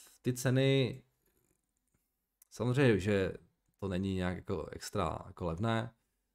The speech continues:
ale myslím si, že jsou mnohem méně zajímavé a mnohem dražší společnosti na trhu než tady tyhle,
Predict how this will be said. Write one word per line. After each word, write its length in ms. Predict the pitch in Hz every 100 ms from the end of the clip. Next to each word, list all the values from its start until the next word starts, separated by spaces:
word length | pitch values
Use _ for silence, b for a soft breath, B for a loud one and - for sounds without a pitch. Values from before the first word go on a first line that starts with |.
| _ -
ale 220 | 92 98
myslím 260 | 95 - 101
si, 160 | 110
že 360 | 101 107 104 104 -
jsou 1120 | - - - - - - 104 104 104 104 101 - _ _ _ _ _ _ _ _ _ _ _ _ _ _
mnohem 320 | 101 110 113
méně 260 | 104 104 104
zajímavé 600 | 101 101 98 98 98 98
a 100 | 92
mnohem 300 | 98 101 95
dražší 260 | 90 -
společnosti 480 | 98 - 87 90 -
na 100 | 90
trhu 180 | 85 90
než 180 | 90 -
tady 160 | 85
tyhle, 300 | 80 78 80